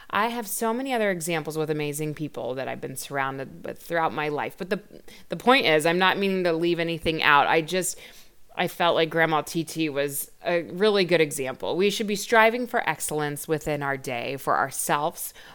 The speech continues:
but also for those that are watching. So I ask you, in what area of your life are you not giving your best? That's a, that's a tough one, right?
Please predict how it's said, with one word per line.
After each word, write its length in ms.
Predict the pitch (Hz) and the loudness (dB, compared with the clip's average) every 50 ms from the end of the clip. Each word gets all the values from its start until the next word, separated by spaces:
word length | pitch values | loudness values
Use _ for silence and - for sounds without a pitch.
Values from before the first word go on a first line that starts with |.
| - - - - - - | -20 -20 -20 -18 -14 -6
but 240 | 175 165 196 - - - | -2 0 0 0 0 0
also 340 | 151 143 - - - 151 | -2 -2 -2 -4 -4 -4
for 200 | 147 - - 151 | -4 -4 -4 -6
those 260 | 135 139 127 127 123 - | -6 -6 -6 -8 -6 -6
that 100 | 139 131 | -4 -4
are 120 | 120 117 | -4 -2
watching. 640 | 120 113 107 98 101 - - - 78 76 58 104 165 - - - - - - - | -2 0 0 -2 -2 -4 -6 -8 -8 -8 -8 -10 -12 -14 -16 -20 -20 -20 -18 -10
So 200 | - - 170 156 | -4 0 2 4
I 100 | 151 156 - - | 4 2 4 4
ask 420 | 214 247 294 349 - - - - | 4 4 4 2 0 -4 -4 -4
you, 440 | 147 139 127 110 90 - 175 170 165 - _ _ _ - | -4 -2 0 0 0 0 -2 -4 -10 -16 _ _ _ -6
in 220 | 196 175 165 160 | -4 -4 -2 -2
what 220 | 165 196 262 415 523 | 0 0 0 0 0
area 360 | - 208 190 175 165 170 170 | 0 0 2 2 2 2 0
of 200 | 175 - 160 147 | 0 0 -4 -4
your 160 | 156 160 165 160 | -4 -4 -4 -4
life 400 | 143 143 127 120 123 - - - - | -2 -2 -2 -4 -4 -6 -10 -10 -8
are 120 | 147 147 | -6 -6
you 420 | 143 139 147 147 147 147 147 151 - | -6 -6 -6 -6 -6 -6 -6 -8 -8
not 640 | - 156 147 151 160 180 208 226 - - - - - - - 165 | -8 -6 -4 -2 0 0 0 0 -2 -4 -10 -12 -14 -14 -16 -8
giving 480 | 143 156 147 131 123 110 107 107 - - | -6 -4 -4 -4 -4 -8 -8 -12 -14 -14
your 180 | - 143 135 131 | -12 -10 -8 -8
best? 640 | 123 - - - - - - - - - - - - - - - - - - _ _ - - - - - - - - | -6 -6 -8 -8 -8 -10 -10 -12 -12 -12 -12 -14 -16 -18 -20 -20 -20 -20 -20 _ _ -20 -20 -20 -20 -20 -20 -16 -12
That's 220 | - 156 151 - - | -12 -10 -8 -8 -8
a, 140 | - 156 - | -8 -8 -6
that's 220 | - 165 185 - | -6 -6 -4 -4
a 60 | 254 | -6
tough 300 | - - - 285 - - | -8 -6 -8 -8 -6 -6
one, 200 | - - 78 80 | -6 -6 -6 -4
right? 380 | 92 113 135 165 226 - - - | -2 -2 0 0 0 -2 -6 -10